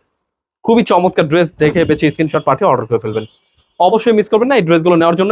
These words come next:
স্ক্রিনশট পাঠাতে হবে, স্ক্রিনশটটি আমাদের WhatsApp-এ পাঠিয়ে কিন্তু অর্ডার করতে পারবেন। এগুলো দিচ্ছি আমরা সারা বাংলাদেশ হোম ডেলিভারি, ছয় ডিজাইন থেকে ছয় পিস ড্রেস অর্ডার করলেই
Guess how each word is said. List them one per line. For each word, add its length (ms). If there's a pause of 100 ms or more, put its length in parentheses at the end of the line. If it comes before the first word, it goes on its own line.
(100)
স্ক্রিনশট 360
পাঠাতে 240
হবে, 120 (120)
স্ক্রিনশটটি 420
আমাদের 220
WhatsApp-এ 360
পাঠিয়ে 260
কিন্তু 180
অর্ডার 200
করতে 200
পারবেন। 180 (420)
এগুলো 260
দিচ্ছি 200
আমরা 180
সারা 200
বাংলাদেশ 300
হোম 140
ডেলিভারি, 300
ছয় 140
ডিজাইন 200
থেকে 160
ছয় 160
পিস 140
ড্রেস 140 (100)
অর্ডার 180
করলেই 200